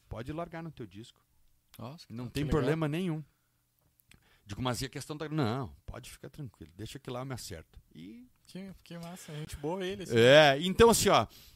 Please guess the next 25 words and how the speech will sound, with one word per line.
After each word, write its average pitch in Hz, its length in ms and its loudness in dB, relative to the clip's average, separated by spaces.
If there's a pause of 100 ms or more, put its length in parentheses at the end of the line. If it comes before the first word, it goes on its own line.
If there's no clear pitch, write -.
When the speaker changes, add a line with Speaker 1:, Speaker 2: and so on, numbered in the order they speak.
Speaker 1:
resumindo, 143 580 2
nesse 156 360 2
disco 170 400 2
lá 165 100 2
no 175 100 0
Campanha, 165 640 2
eu 170 120 4
trouxe 202 300 6
muitas 220 480 2
coisas 156 340 0
assim, 160 300 -2
muitas, 160 560 -4
ah, 107 340 -6
ah, 104 80 -14
eu, 110 240 -14
eu, 123 180 -12 (380)
eu 143 100 -16
fiz 143 280 -14
uma, 165 480 -2 (640)
um 135 80 -10
aparato 147 580 -2
de 123 100 -18
coisas 147 320 -10
culturais 135 880 4
e, 123 160 -16